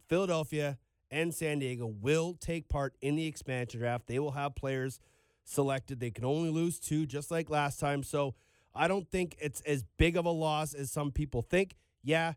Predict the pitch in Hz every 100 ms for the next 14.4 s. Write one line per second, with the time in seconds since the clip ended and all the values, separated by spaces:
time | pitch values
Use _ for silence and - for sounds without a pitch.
0 | _ - 160 160 143 127 139 156 156 156
1 | - 156 151 120 - 151 147 - 147 143
2 | 135 - 151 - 147 143 127 113 123 147
3 | - 143 139 135 135 131 135 143 131 107
4 | 143 147 180 - _ _ _ _ 117 113
5 | 147 147 160 - - 139 151 151 - 147
6 | 147 - 135 123 - 151 143 147 156 151
7 | - - _ _ _ - 143 151 160 151
8 | 143 143 131 139 147 165 151 139 127 135
9 | 147 143 147 147 123 131 139 147 151 143
10 | 135 123 - - _ _ _ _ _ -
11 | 101 139 156 139 151 151 143 - 147 151
12 | 147 139 - 147 - 135 143 131 117 135
13 | 120 - _ _ - 127 123 143 151 175
14 | 165 165 165